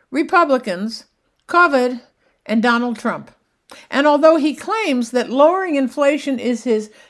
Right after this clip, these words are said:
top economic priority, in quotes, he is doing virtually nothing to stop it. It seems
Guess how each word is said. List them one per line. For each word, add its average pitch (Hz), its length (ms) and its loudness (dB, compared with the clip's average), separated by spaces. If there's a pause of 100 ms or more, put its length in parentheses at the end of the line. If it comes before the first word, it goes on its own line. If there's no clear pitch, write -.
(140)
top 403 560 -4
economic 269 640 -2
priority, 202 680 0
in 160 120 -10
quotes, 139 460 -8 (420)
he - 220 -2
is 262 180 -2
doing 294 500 0 (160)
virtually 262 800 -2
nothing 220 640 -2 (160)
to 233 100 -10
stop 202 400 -6
it. - 180 -14 (800)
It 269 160 -2
seems 466 460 -4